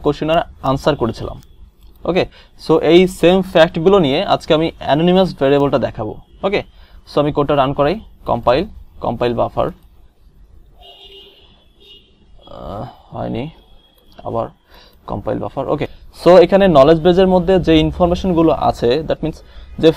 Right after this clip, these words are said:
ফ্যাক্টগুলো আছে, সেই ফ্যাক্টগুলো থেকে আমি যদি দেখতে চাই who are the emperor of সিএসএস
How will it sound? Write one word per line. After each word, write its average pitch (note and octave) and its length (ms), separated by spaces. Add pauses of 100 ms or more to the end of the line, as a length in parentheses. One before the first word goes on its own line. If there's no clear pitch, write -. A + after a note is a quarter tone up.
ফ্যাক্টগুলো E3+ 500 (100)
আছে, B2 180 (160)
সেই D3+ 120 (140)
ফ্যাক্টগুলো E3 420 (100)
থেকে C3+ 160 (100)
আমি C#3 140
যদি D#3 180
দেখতে D#3 280
চাই C#3 180 (680)
who D3+ 120 (260)
are D3+ 100 (120)
the C#3+ 80 (200)
emperor D3 420 (280)
of A#2+ 100 (960)
সিএসএস E3+ 460